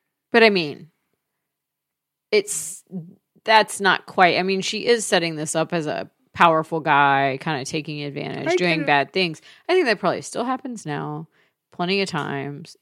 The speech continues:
Speaker 1: even
Speaker 2: Sure.
Speaker 1: now in the culture that
Speaker 2: Yeah.
Speaker 1: exists,
Speaker 2: Of
Speaker 1: even
Speaker 2: course.
Speaker 1: with the,
Speaker 2: Of course.
Speaker 1: the ways there has been some progress, I think.
Speaker 2: Yeah.
Speaker 1: Probably happens all the time, and you have this w-,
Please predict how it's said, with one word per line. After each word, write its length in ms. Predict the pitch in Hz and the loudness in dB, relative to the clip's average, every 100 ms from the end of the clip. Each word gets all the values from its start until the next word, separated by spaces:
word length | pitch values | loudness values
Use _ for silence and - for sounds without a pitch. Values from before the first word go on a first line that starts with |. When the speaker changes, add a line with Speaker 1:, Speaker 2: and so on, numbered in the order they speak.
| - | -6
Speaker 1:
even 340 | 180 175 170 | -4 -2 -2
Speaker 2:
Sure. 100 | 143 | -2
Speaker 1:
now 340 | 143 143 135 | -4 -4 -6
in 280 | - 160 160 | -6 -6 -6
the 160 | 160 156 | -6 -8
culture 540 | - 151 - 165 156 151 | -10 -12 -8 -4 -2 -4
that 280 | 151 147 - _ _ _ | -4 -6 -6 _ _ _
Speaker 2:
Yeah. 100 | 160 | -10
Speaker 1:
exists, 720 | 156 147 143 147 - - - - | -10 -8 -8 -8 -10 -18 -20 -14
Speaker 2:
Of 80 | - | -2
Speaker 1:
even 240 | 190 190 185 | 2 4 4
Speaker 2:
course. 100 | 180 | 4
Speaker 1:
with 220 | 175 - | 2 0
the, 460 | 175 160 156 156 175 _ _ | -2 0 -2 -4 -10 _ _
Speaker 2:
Of 60 | _ | _
course. 340 | 135 107 - _ _ | -18 -16 -20 _ _
Speaker 1:
the 100 | 170 | -8
ways 360 | 160 165 165 156 | -4 -4 -4 -6
there 100 | 160 | -8
has 280 | 139 156 143 | -6 -8 -8
been 200 | 156 151 | -12 -10
some 260 | 165 151 | -8 -10
progress, 640 | 151 147 - - - 170 - | -10 -10 -12 -14 -20 -20 -20
I 160 | - 151 | -16 -16
think. 340 | - - _ _ _ _ - | -16 -20 _ _ _ _ -18
Speaker 2:
Yeah. 220 | 101 95 92 _ _ _ _ _ _ _ | -18 -18 _ _ _ _ _ _ _ _
Speaker 1:
Probably 280 | 160 143 160 | -12 -10 -8
happens 360 | 147 - 151 | -8 -10 -10
all 140 | 147 156 | -6 -4
the 80 | |
time, 440 | 185 147 143 147 151 | -4 -4 -6 -8 -8
and 100 | 147 | -6
you 80 | 151 | 2
have 240 | 165 151 | 2 2
this 220 | 165 151 | -2 -6
w-, 220 | 165 156 | -8 -12